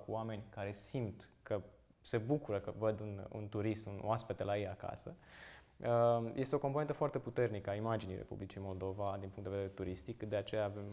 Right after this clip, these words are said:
și acest, uh, acest brand, practic devine un brand național acest, uh, pom al vieții.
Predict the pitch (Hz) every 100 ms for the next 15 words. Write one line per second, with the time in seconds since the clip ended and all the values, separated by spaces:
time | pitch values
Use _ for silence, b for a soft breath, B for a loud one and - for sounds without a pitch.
0 | 104 - 101 - 101 - - 104 101 101
1 | - - 110 - 107 107 110 104 95 -
2 | - - 117 135 120 117 113 107 107 104
3 | 95 104 - 101 98 - 104 98 92 90
4 | - -